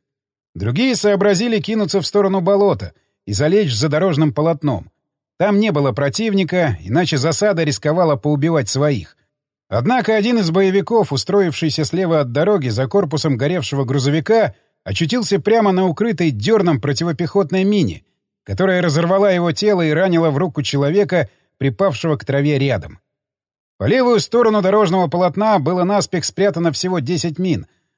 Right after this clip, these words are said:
но пять из них сдетонировали при подрыве фугасов. Еще на одну наехал квадроцикл, водитель которого рванул к болоту, поняв, что колонна угодила в ловушку.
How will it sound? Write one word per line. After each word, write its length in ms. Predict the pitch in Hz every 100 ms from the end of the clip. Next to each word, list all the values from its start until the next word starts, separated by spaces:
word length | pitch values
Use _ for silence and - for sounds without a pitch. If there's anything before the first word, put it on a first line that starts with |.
| _
но 220 | 131 202
пять 320 | - 220 214 170
из 160 | 139
них 180 | 135 104
сдетонировали 720 | 90 135 156 196 202 180 160
при 220 | 110 160
подрыве 460 | 139 165 156 165 131
фугасов. 500 | 147 147 139 90 87 _ _ _ _ _ 90
Еще 360 | 117 - 240 247
на 160 | 240
одну 220 | 196 240
наехал 500 | 220 185 208 196 208
квадроцикл, 800 | 156 180 196 196 175 170 110 104 87 - -
водитель 420 | 87 127 185 175
которого 460 | 156 202 202 170 151
рванул 400 | 117 165 185 113
к 100 | 95
болоту, 640 | 147 175 208 180 170 104 _ _ -
поняв, 360 | 110 170 208 -
что 220 | - 151
колонна 560 | - 147 170 190 156
угодила 480 | 139 120 143 151 135
в 60 | 127
ловушку. 560 | 147 139 98 - 76